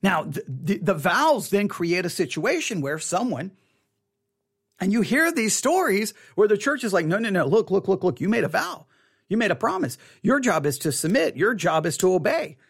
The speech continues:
Yeah, even if it, you just have to look, uh, remember, we, we reviewed the teaching from, I think it was from Master Seminary. Uh, I don't remember the audio, all the audio, but we reviewed that teaching where basically it's like, "Hey, if you're an abused woman,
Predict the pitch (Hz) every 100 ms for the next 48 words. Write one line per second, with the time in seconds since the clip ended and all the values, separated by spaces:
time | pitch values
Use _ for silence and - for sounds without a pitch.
0 | _ _ - 170 - _ 190 226 233 220
1 | 214 208 - - - 247 226 220 202 185
2 | - 151 - 175 196 254 202 214 208 196
3 | 180 202 160 240 277 208 - 233 262 240
4 | 226 226 _ _ _ - 160 196 220 -
5 | 165 196 247 294 202 175 165 147 - 147
6 | - 143 131 143 196 196 147 135 147 147
7 | 160 151 143 131 143 147 139 143 147 143
8 | 139 165 135 175 165 165 - 156 135 208
9 | 160 139 247 277 208 151 143 180 175 165
10 | 143 160 - 254 320 143 _ _ _ _
11 | _ _ - - 147 127 233 208 160 160
12 | 226 185 143 254 311 190